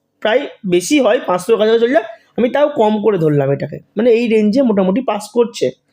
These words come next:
সাড়ে চারশো, পাঁচশো এরকম পাস করছে। এবার আমি আপনাকে বলি, ধরুন এই যে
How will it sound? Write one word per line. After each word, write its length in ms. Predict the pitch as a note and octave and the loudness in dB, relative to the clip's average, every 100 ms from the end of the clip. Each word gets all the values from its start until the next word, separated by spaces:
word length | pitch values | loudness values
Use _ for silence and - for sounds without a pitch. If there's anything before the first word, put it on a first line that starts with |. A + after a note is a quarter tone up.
| _ _ _ | _ _ _
সাড়ে 200 | - G3 | -4 -2
চারশো, 360 | G3+ G3 G#3 G3 | -2 -2 -2 0
পাঁচশো 280 | F3 E3+ G3 | -2 0 0
এরকম 160 | F3+ | 0
পাস 160 | D#3 D3 | -2 -6
করছে। 340 | - D3 - - | -8 -12 -12 -4
এবার 200 | A#3 E4+ | -2 0
আমি 180 | D#4 C4+ | 0 0
আপনাকে 320 | B3 A3 A3 | 0 0 0
বলি, 380 | F#3+ E3 D#3 - _ - - - - _ _ _ _ - | 2 2 2 -2 _ -20 -20 -20 -20 _ _ _ _ -2
ধরুন 420 | G3+ C4 G#3 B3 F4+ _ _ _ _ _ _ _ _ _ _ _ _ _ _ _ _ _ _ _ _ _ _ - | 0 4 2 0 -4 _ _ _ _ _ _ _ _ _ _ _ _ _ _ _ _ _ _ _ _ _ _ -2
এই 160 | B3+ | -2
যে 280 | A3+ G#3 A3+ | 2 0 0